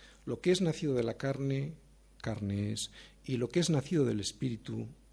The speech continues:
espíritu es." Así que no es que el hombre nazca justo, de hecho nace necio, sino que es el nuevo nacimiento en Jesús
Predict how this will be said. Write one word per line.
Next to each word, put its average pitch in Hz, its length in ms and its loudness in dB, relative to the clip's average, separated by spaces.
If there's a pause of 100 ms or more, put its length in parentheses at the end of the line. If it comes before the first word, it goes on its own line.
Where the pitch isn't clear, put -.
espíritu - 460 -12 (100)
es." - 160 -10 (1200)
Así 190 220 0
que 214 180 8
no 220 180 10
es 226 140 8
que 180 100 2
el 147 140 8
hombre 160 260 8
nazca 135 560 2
justo, 147 880 -2 (260)
de 135 220 6
hecho 190 260 4
nace 214 640 4
necio, 131 540 0 (1300)
sino 147 420 10
que 151 180 10
es 196 180 8
el 165 280 8
nuevo 262 320 10
nacimiento 233 640 8
en 107 120 2
Jesús 165 840 2